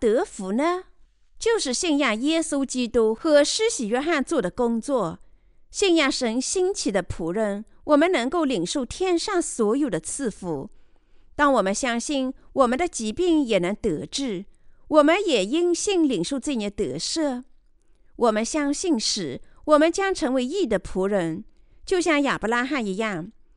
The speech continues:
我们信仰时，我们将在身体和灵性上昌盛。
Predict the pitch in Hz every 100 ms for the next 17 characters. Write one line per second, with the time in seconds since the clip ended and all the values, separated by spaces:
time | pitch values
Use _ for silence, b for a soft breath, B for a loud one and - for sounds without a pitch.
0 | - - - 247 208 226 - 370 277 233
1 | 208 - 180 143 b b - 269 262 269
2 | 277 262 254 370 370 370 202 226 208 190
3 | 160 190 349 233 202 160 - 247 220 -
4 | 311 220 180